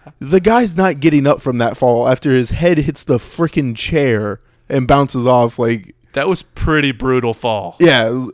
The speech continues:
Speaker 1: like, we're seeing quarterbacks take these hits and they're down for days.
Speaker 2: Yeah, th-,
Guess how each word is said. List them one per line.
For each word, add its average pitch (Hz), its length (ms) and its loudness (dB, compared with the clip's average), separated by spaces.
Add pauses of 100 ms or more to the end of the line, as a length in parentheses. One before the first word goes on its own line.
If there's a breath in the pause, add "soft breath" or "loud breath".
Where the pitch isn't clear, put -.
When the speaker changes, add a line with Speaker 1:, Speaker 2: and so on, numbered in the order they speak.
(240)
Speaker 1:
like, 135 200 4
we're 139 200 4
seeing 214 320 0
quarterbacks 135 560 2
take 135 180 -2
these 120 180 -4
hits 123 200 0
and 123 120 0
they're 147 140 8
down 196 300 2
for 120 140 -6
days. 113 560 -8 (360)
Speaker 2:
Yeah, 139 260 -6 (180)
th-, 123 160 -20